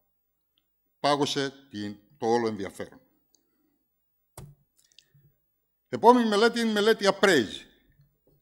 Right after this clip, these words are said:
Μελέτη με ίδιο σχεδιασμό, ασθενείς δηλαδή πάλι μετά από οξύ στεφανιαίο σύνδρομο με διπλή αντιμοπταλιακή αγωγή, πήραν απιξαμπάνη σε δοσολογία πέντε μιλιγκράμμ επί δύο.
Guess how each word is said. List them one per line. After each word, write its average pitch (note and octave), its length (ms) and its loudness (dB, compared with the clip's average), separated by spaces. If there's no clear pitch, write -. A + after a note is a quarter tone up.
Μελέτη F3 360 0
με E3+ 80 0
ίδιο F#3+ 240 0
σχεδιασμό, B2 920 -6
ασθενείς D#3 500 -4
δηλαδή D3 440 0
πάλι G#3+ 240 4
μετά D3 240 0
από B2 160 -2
οξύ - 220 -10
στεφανιαίο A#2 500 -6
σύνδρομο F2 720 -12
με A2 160 -6
διπλή G#2+ 260 -4
αντιμοπταλιακή G#2+ 760 -4
αγωγή, A2+ 440 -6
πήραν G#3+ 260 4
απιξαμπάνη F#3 640 2
σε - 140 -6
δοσολογία D#3+ 520 -4
πέντε F#3 220 -4
μιλιγκράμμ E3+ 420 -4
επί D#3 180 -6
δύο. A#2+ 220 -6